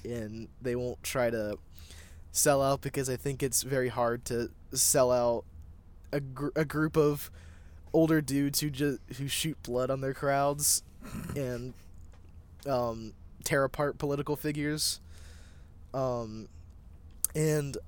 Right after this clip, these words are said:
a segue from that, the band that is being hailed as the second coming of Gwar, Ghoul, released a song, just one song this year, called Nazi Smasher.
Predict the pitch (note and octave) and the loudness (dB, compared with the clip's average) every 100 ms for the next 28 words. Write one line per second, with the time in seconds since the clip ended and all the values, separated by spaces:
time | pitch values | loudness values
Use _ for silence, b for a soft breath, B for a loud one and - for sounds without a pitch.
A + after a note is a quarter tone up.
0 | - - A#2+ - D3+ E3 D3+ C3 - D3 | -12 -4 0 4 6 6 4 0 0 -2
1 | B2 C3+ C#3 A2+ B2+ C3 A#2 D3+ E3 E3+ | 0 0 2 0 -2 -4 2 4 4 4
2 | C3 A#2 B2 - - b b b b C#3 | 2 -2 -8 -10 -14 b b b b 0
3 | C#3 B2 C#3 B2+ C3 C3+ C3 A#2+ B2+ - | 0 0 -2 0 -2 0 0 -2 -2 -2
4 | C3+ - A2+ - D#3+ G3+ G3 D3+ B2 A#2 | -2 -4 -12 -6 6 8 8 2 -2 -2
5 | G#2+ F#2+ F#2+ F#2+ G#2 - b b b b | -4 -2 -4 -6 -8 -12 b b b b
6 | b - - F3 D3+ A#2 G#2 G#2+ - - | b -10 0 4 6 4 2 -4 -10 -4
7 | C#3 C3 B2 A2+ - A2+ B2+ A2+ G#2 G#2 | -2 0 0 2 2 2 2 2 -2 -4
8 | A2 A#2 - - b b b - E3+ - | -8 -10 -14 -18 b b b 0 2 4
9 | F3+ F#3+ - B2 G#2+ A#2 A#2+ A#2+ - A#2 | 4 4 2 0 -2 -6 -4 -2 -2 -2
10 | A#2 A2+ - B2 A#2+ A#2 B2 D3 - A#2+ | -2 -2 -6 -4 -2 -2 0 0 0 -2
11 | - A#2 G2 - G#2 G#2 | -2 -2 -6 -6 -6 -8